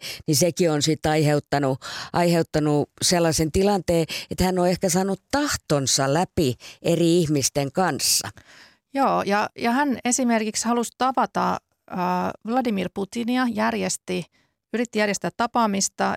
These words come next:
Speaker 2: ja hänellä on paljon kontakteja Venäjälle. Hän oli siis tosiaan ollut kirjeenvaihdossa eri venäläisten kanssa, esimerkiksi ulkoministeri Sergei Lavrovin kanssa, muun muassa Norjan entisen pääministeri Torbjörn Laglandin kautta, ja, ja täällä on monia nimiäkin mainitaan.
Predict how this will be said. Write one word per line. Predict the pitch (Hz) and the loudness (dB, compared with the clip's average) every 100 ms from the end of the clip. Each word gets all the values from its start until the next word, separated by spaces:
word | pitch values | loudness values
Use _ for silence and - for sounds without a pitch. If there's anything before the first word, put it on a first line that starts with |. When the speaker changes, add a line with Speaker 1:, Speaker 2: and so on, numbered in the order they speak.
| - | -4
Speaker 2:
ja | 202 | -2
hänellä | 226 208 202 | 0 0 0
on | - | 0
paljon | 254 185 | 0 0
kontakteja | 175 175 170 - - 170 - - | 0 -2 -4 -6 -4 -4 -4 -4
Venäjälle. | 196 190 180 - 170 - 175 - - _ _ _ | -2 -2 -2 -2 -4 -4 -6 -10 -20 _ _ _
Hän | 214 247 | -2 0
oli | 226 | 0
siis | 214 220 | -2 -2
tosiaan | - 226 240 202 196 - _ | -4 -4 0 2 0 -4 _
ollut | 208 214 | -2 -2
kirjeenvaihdossa | 277 294 247 202 202 196 - | 0 0 0 0 0 -2 -2
eri | 214 208 | 0 2
venäläisten | 208 214 190 185 - 190 185 | 2 2 0 -2 -2 -4 -2
kanssa, | 196 190 - | -2 -2 -2
esimerkiksi | 185 190 202 190 185 - 196 190 190 - _ | -2 0 -2 -2 -4 -4 -2 -2 -4 -10 _
ulkoministeri | 226 226 196 190 190 - 185 | -6 -2 -2 -2 -4 -4 -4
Sergei | 185 220 220 190 185 - _ - - - | -2 -2 0 0 -2 -2 _ -20 -14 -2
Lavrovin | 226 247 233 226 | 0 0 0 0
kanssa, | 220 220 - | 0 0 0
muun | 214 | -2
muassa | 208 190 196 | -2 -2 0
Norjan | 214 220 202 | 0 0 0
entisen | 196 196 196 190 | -2 -2 -4 -2
pääministeri | 190 190 185 - 185 185 185 | -2 0 -2 -4 -4 -4 -2
Torbjörn | 208 202 190 185 185 185 - - | -2 -2 -4 -4 -2 -4 -6 -4
Laglandin | 190 247 233 240 233 240 | -2 -2 0 0 0 -2
kautta, | 240 240 - - 220 208 | 0 -2 -2 -2 -2 0
ja, | 202 202 | 2 2
ja | 208 202 | 0 -4
täällä | - 214 | 0 0
on | 214 208 | 0 0
monia | 247 285 214 | 0 2 2
nimiäkin | 185 190 180 165 175 | 2 0 0 -2 -2
mainitaan. | 175 175 156 165 160 175 | -2 -2 -2 -2 -2 -4